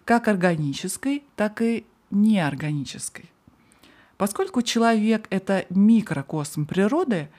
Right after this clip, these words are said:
эти пять элементов также существуют и в нем.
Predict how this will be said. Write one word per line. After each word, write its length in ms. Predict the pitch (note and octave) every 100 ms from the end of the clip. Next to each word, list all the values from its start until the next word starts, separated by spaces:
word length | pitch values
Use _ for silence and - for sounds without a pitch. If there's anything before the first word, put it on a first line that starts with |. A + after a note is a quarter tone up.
| - - - -
эти 260 | F#3 -
пять 400 | A3+ F3+ C#3 -
элементов 580 | D#3+ F3+ G#3+ B3+ G#3+ E3+
также 360 | - A#3 G3+ F#3
существуют 880 | - E3+ E3 D3+ - E3+ G3 F#3+ -
и 120 | F3+
в 120 | D#3+
нем. 340 | D#3 C#3 C3